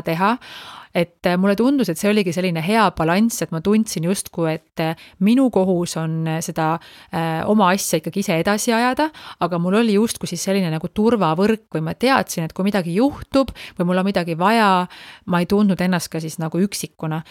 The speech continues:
Et see oli minu jaoks selline päris, äh, selline, äh,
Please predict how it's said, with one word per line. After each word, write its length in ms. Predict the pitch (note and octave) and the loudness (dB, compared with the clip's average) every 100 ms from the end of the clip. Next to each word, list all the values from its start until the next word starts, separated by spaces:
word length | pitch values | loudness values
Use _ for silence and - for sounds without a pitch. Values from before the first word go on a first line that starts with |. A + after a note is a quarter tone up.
| - - | -12 -6
Et 120 | F3+ | -4
see 160 | - | 2
oli 160 | B3+ A#3+ | 2 4
minu 220 | G3+ A3 | 4 4
jaoks 240 | D#3 D#3 E3 | 2 -2 -6
selline 160 | E3+ | -4
päris, 500 | E3 G3+ G3 E3 - | 0 2 2 -2 -4
äh, 200 | E3 D#3+ | -2 -2
selline, 520 | D#3+ D#3+ D#3+ D#3+ D#3+ E3 - - _ | -2 -4 -2 -2 -4 -6 -16 -20 _
äh, 760 | F3 E3 E3 E3 D#3+ E3 E3 F3+ | -4 -4 -2 -4 -6 -6 -8 -8